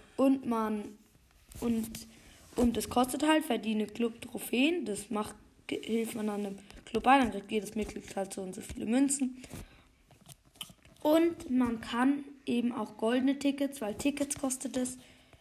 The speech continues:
ähm, kaufen. Da gibt's dann Clubliga, neben Powerliga gibt's dann Juwelenjagd, Brawl Ball, Kopfgeldjagd und dann noch die, sowas anderes. Das kenn ich, glaub ich, noch. Power Match heißt es.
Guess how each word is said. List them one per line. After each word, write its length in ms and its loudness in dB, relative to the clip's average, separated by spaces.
ähm, 260 0
kaufen. 500 0
Da 80 -2
gibt's 220 -2
dann 200 0
Clubliga, 800 2
neben 440 -4
Powerliga 540 0
gibt's 220 -8
dann 320 -4
Juwelenjagd, 640 2
Brawl 220 0
Ball, 240 -4
Kopfgeldjagd 880 -8
und 180 -10
dann 140 -10
noch 80 -14
die, 160 -10
sowas 400 -10
anderes. 380 -2
Das 180 -12
kenn 200 -4
ich, 120 -10
glaub 160 -2
ich, 80 -2
noch. 100 -2
Power 320 0
Match 420 0
heißt 260 -2
es. 240 -4